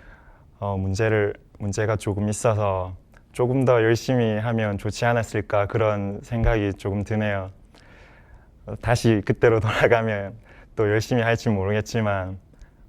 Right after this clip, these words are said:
어, 모두 열심히 해서 저나 여러분이나 좋은 결과 내서 꼭 훌륭한 사람 <laughs> 될 수 있도록, 예, 노력해 보아요.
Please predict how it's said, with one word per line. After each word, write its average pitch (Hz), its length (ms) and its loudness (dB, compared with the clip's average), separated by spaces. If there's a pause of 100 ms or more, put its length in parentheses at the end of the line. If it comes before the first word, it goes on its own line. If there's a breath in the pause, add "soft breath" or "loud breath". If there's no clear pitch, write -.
(140)
어, 98 560 -8 (180)
모두 104 300 0
열심히 101 400 -2
해서 98 520 -4 (120)
저나 101 560 0 (280 soft breath)
여러분이나 104 680 0
좋은 104 300 -6
결과 110 320 0
내서 95 540 -4 (1000 loud breath)
꼭 101 280 2 (580 loud breath)
훌륭한 131 440 4
사람 117 520 2
<laughs> - 0 -
될 117 160 2
수 - 140 -2
있도록, 98 560 0 (540 soft breath)
예, 98 260 -6 (280)
노력해 110 540 2
보아요. 98 480 2